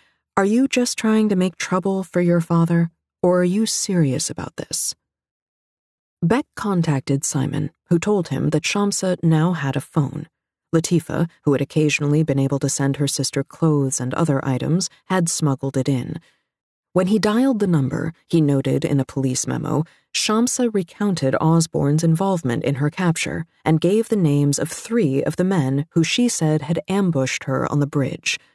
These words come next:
Among them was the head of the Dubai Air Wing, which provided helicopters and pilots for the sheikh. According to Shamsa, the men drove her to Dallam Hall,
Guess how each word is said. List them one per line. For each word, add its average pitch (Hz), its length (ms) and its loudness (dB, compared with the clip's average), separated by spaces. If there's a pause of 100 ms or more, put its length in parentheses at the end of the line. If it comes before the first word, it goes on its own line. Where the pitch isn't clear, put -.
(460)
Among 165 320 4
them 202 260 -2 (160)
was 170 160 2
the 175 80 -2
head 208 360 0
of 165 140 -2
the 160 80 -2
Dubai 160 560 2
Air 156 220 2
Wing, 135 380 -6 (240)
which - 180 0
provided 143 440 0
helicopters 170 760 0
and 135 180 -4
pilots 143 460 -2
for - 120 -4
the 151 60 0
sheikh. - 460 -4 (580)
According 262 440 2
to 254 80 2
Shamsa, - 580 -2 (240)
the 175 60 4
men 208 320 4
drove 165 340 2
her 151 140 2
to 151 100 0
Dallam 147 400 2
Hall, - 380 -8